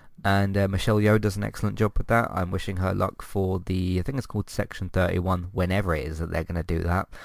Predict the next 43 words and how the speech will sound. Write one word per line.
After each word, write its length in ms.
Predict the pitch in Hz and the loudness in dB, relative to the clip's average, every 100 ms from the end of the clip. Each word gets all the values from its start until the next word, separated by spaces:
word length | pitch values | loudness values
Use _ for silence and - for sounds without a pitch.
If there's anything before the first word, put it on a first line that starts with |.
| - - - - | -18 -18 -10 0
Um, 520 | 92 90 90 87 87 - _ - | 4 4 2 -4 -8 -12 _ -12
so 140 | - | 0
that's 160 | 101 107 | 0 2
gonna 180 | 120 107 | 0 0
be 140 | 107 | 2
interesting. 560 | 107 113 - 113 107 110 | 0 -2 0 2 2 2
But 200 | 143 - | 0 2
yeah, 180 | 208 139 | 2 2
so, 180 | - - | 0 -2
sort 200 | - 139 | 0 2
of 80 | - | 4
felt 200 | 131 113 | 4 4
that 200 | 110 - | 2 2
a 20 | |
little 260 | 101 - 90 | 0 0 -2
bit. 180 | 90 | -2
So 100 | - | 2
that 160 | 120 117 | 2 4
was 380 | 127 117 117 160 | 2 -2 -4 -6
not 220 | 196 170 | -4 -4
disappointing, 800 | 139 127 - 113 110 117 110 110 | -2 0 2 2 0 -2 -4 -2
but 100 | 101 | -2
I, 340 | 110 110 - - - | 0 0 -2 -8 -6
I, 120 | - - | -6 -4
I 80 | 110 | -8
just 240 | - 110 | -4 -4
missed 480 | 113 104 104 - - - | -2 6 8 6 -2 -6
the 100 | 107 | -2
character, 640 | - 95 90 - - 90 - - - - - - | 2 2 2 -2 -4 -4 -4 -12 -18 -18 -18 -2
um, 440 | 90 87 85 85 - _ _ _ _ _ - | 2 2 0 -6 -10 _ _ _ _ _ -6
in 160 | 98 95 | -2 0
the 80 | 92 | 4
last 240 | 90 87 | 4 2
couple 240 | 98 - | -2 -4
of 80 | 92 | -2
episodes. 640 | 95 - - 95 95 92 - - | 0 0 0 0 0 -2 -6 -2
Uh, 360 | 104 110 110 | 0 2 2
one 240 | 113 151 185 | 0 0 -2
interesting 440 | 165 151 135 117 | -4 -6 -4 -4
thing 240 | - 113 110 | -2 -4 -4
that 120 | - | -2
they 140 | 95 | -2
did, 460 | 90 120 110 110 | 0 2 2 0